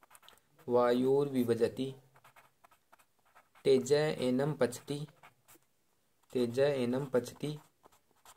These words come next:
तेज एनम पचति, आप कलेदयंती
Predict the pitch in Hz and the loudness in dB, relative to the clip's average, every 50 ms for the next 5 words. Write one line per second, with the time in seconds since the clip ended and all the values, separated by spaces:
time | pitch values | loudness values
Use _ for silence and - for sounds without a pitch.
0 | _ _ _ _ _ _ _ _ _ _ _ _ _ _ _ - - - _ _ | _ _ _ _ _ _ _ _ _ _ _ _ _ _ _ -20 -20 -20 _ _
1 | _ _ _ _ - - 127 117 113 123 135 143 139 131 131 135 139 131 135 123 | _ _ _ _ -2 -2 0 0 2 2 2 2 2 0 -2 -4 -4 -2 -4 -4
2 | - - - - 139 151 - - 131 127 127 - - 143 143 139 - 131 131 135 | -4 -6 -10 -8 -8 -6 -4 0 0 0 2 2 4 4 4 4 4 6 6 6
3 | 135 127 131 131 127 123 123 147 | 4 4 2 0 0 0 -2 -6